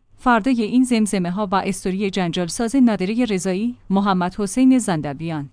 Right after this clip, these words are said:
سرپرست اداره کل فرهنگ و ارشاد استان بوشهر، طی گفتگویی اعلام کرد مجوز برگزاری این فستیوال صادر شده است و می‌تواند طبق قانون در تالار لیان برگزار شود. این یعنی وقتی خانم معاون اینطور استوری می‌گذاشت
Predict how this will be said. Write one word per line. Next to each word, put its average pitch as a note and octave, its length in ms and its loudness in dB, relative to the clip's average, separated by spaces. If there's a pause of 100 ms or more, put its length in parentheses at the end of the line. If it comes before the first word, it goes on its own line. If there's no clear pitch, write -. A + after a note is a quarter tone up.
سرپرست B3 640 6
اداره F#3 480 2
کل A#3 240 2
فرهنگ G3 560 0
و F#3 120 2
ارشاد G#3 400 2
استان F#3+ 460 2
بوشهر، G3 400 0
طی G#3 280 2
گفتگویی G#3 640 2
اعلام G#3 280 4
کرد G#3+ 320 0
مجوز F#3 480 2
برگزاری G#3 680 2
این C#4 200 6
فستیوال G3+ 520 2
صادر F3+ 380 2
شده E3+ 260 -2
است D3+ 280 -4 (200)
و G3+ 80 6
می‌تواند A#3+ 600 6
طبق D4+ 320 2
قانون C4 360 8
در A#3 160 6
تالار B3 420 2
لیان G#3 380 4
برگزار F3+ 480 2
شود. C#3 400 -6 (220)
این D#4+ 200 6
یعنی A#3+ 300 8
وقتی A#3 400 4
خانم B3 420 8
معاون F#3+ 440 2
اینطور A3+ 380 4
استوری G3 400 0
می‌گذاشت D#3+ 540 -4